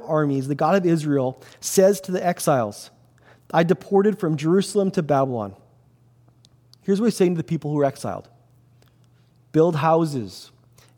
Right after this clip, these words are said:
and live in them. Plant gardens and eat their produce. Find wives for yourselves and have sons and daughters. Find wives for your sons and give them,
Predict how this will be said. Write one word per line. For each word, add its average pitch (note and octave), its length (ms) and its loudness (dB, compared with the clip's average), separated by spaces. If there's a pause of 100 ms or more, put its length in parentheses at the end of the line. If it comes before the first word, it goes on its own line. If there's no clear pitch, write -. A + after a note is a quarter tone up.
(140)
and C3 320 -2
live D#3 180 2
in B2+ 160 -2
them. F2+ 220 -12 (1000)
Plant F3+ 420 2
gardens D3+ 720 -2 (540)
and C#3+ 120 -2
eat D#3 120 0
their D#3 120 0
produce. D3+ 720 0 (640)
Find E3+ 480 2
wives D3+ 420 2
for - 140 -6
yourselves C3 500 -4
and B2 140 -8
have B2 200 -6
sons D3+ 600 -4
and D3+ 160 -8
daughters. A#2+ 480 -4 (320)
Find C3+ 300 -2
wives C#3+ 360 2
for C3+ 100 -8
your B2+ 80 -4
sons C#3+ 520 -4
and B2+ 100 -2
give B2 120 -4
them, B2 220 -8